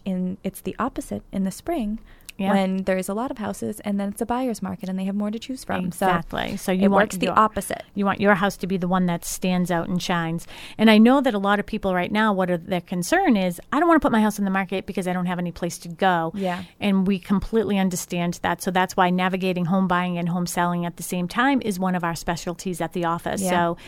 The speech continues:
Speaker 2: uh, we can certainly help you through all of that. And that's another show for another day. But we wanna get into some of the, our other, um, ideas. The other thing, too, is when you have your uh, realtor out there, uh, with you is when I go through a home, I'm also giving, um, tips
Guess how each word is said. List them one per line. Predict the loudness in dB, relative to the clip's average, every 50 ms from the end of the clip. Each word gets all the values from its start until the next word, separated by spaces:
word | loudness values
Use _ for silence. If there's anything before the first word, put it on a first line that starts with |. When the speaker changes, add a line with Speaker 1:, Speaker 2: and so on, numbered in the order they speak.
| -20 -16 -8 -4
Speaker 2:
uh, | -2 -2 -2
we | -2 -2
can | -4 -4 -2
certainly | 0 0 0 0 0 -2 -2 0
help | 0 0 -2 -2 -2
you | -4
through | -6 -4 -4 -4 -2 -2 -2 2
all | 2 2 4 2 2
of | 0
that. | 0 0 0 0
And | 0 0 0
that's | 0 -2 -2 -2
another | -2 0 0 0 0 -2
show | -2 -4 -4 -4 -4
for | -4 -6 -4
another | -4 -4 -4 -4 -4 -4
day. | -4 -2 -4 -2
But | -2 -2 -2
we | -2 0
wanna | 0 0 0 0 0
get | 0 -2 0
into | 0 -2 -2 -2 -4
some | -4 -2 -2 0
of | 0
the, | 0 0
our | 2 2 2 2 2
other, | 2 2 2 2 0 0 0 -4 -8 -16 -18 -18 -16 -6 -2
um, | -2 0 0 0
ideas. | 0 0 0 0 0 -2 -2 -4 -6 -12 -18 -18 -4 2
The | 6 6
other | 6 6 4
thing, | 2 2 2 0 2
too, | 2 2 2 2
is | 2 2
when | 0 0 0 0 0
you | 0 0 0
have | 2 4 2 2 2
your | 0 -2 -4 -8 -8 -6
uh, | -4 -2 -2 0 0
realtor | 2 0 0 0 -2 -4 -4
out | -2 -2 -2 -2
there, | 0 0 0 0 0 -2 -4 -6 -6
uh, | -4 -4 -2 2
with | 4 4 4 4 2 -2
you | -2 0 0
is | -2 -2 -2 -4 -8 -12 -20 -20 -6 0
when | 2 4 4
I | 6 6 6
go | 6 4 4
through | 2 0 0 0 2
a | 2
home, | 2 0 0 0 -2 -2 0
I'm | 0 2 4 4 4
also | 4 2 2 2 0 0
giving, | 0 -2 -4 -4 -2 -2 -2 -2 -2 -2 -4 -6 -10 -10 -10
um, | -8 -6 -6 -6 -6 -8 -8
tips | -6 -4 -4 -4 -4 -6 -10 -12 -12